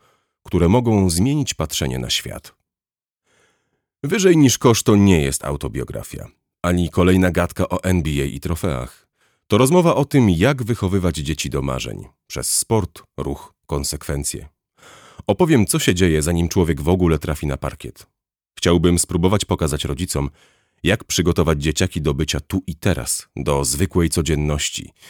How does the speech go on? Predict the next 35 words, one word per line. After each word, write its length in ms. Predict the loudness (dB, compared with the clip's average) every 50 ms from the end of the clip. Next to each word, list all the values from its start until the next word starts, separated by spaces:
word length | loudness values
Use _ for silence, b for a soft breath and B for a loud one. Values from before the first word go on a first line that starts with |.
| B B B B B
z 120 | 0 2
minimalnym 760 | 4 6 6 6 6 6 6 6 4 4 4 4 4 2 0
użyciem 360 | -4 -6 -6 -6 -6 -6 -6 -6
ekranów. 580 | -8 -10 -10 -12 -12 -12 -14 -16 -18 -20 _ _ _ _ _ _ _ _ _ _ -14
Jak 160 | -14 -12 -10
nie 120 | -10 -8
zgubić 340 | -8 -8 -8 -8 -8 -8 -8
pasji 320 | -6 -6 -4 -4 -4 -6
w 60 | -6 -6
świecie, 400 | -6 -4 -2 -2 -2 -2 -4 -4
który 320 | -4 -6 -6 -6 -6 -6
ciągle 420 | -4 -4 -2 -2 -2 0 -2 -2
powtarza, 480 | -2 -4 -4 -4 -4 -2 -2 -2 -2 -4 b b b b b b b b
że 120 | -8 -6
ci 100 | -4 -4
się 160 | -4 -2 -2
nie 200 | -2 0 -2 -2
uda. 440 | -4 -6 -8 -8 -8 -10 -14 -16 -16 -18 _ _ _ _ _ _ _ _ _ _ _ _ _ -6
Jeśli 240 | -6 -4 -4 -2 -2
choć 200 | -2 -2 0 0
jedno 220 | 0 2 2 2
dziecko 480 | 2 2 0 0 -2 -8 -10 -12 -14 _ _ -12
i 120 | -8 -6
rodzic 420 | -4 -2 -2 -2 -4 -6 -8 -8 -10 B B B B B B B B B B
po 100 | B 2
lekturze 320 | 4 2 2 2 0 0 2
tej 160 | 0 0 0
książki 440 | 0 0 0 0 -2 -4 -6 -6 -4
wstanie 440 | -4 -4 -4 -4 -4 -4 -4 -4
z 80 | -4 -2
kanapy 380 | -2 0 0 0 0 -2 -2 -4
i 140 | -6 -6
pójdzie 320 | -4 -2 0 0 0 0 -2
na 100 | -4 -4
boisko, 580 | -6 -6 -4 -4 -6 -6 -8 -10 -12 -12 -16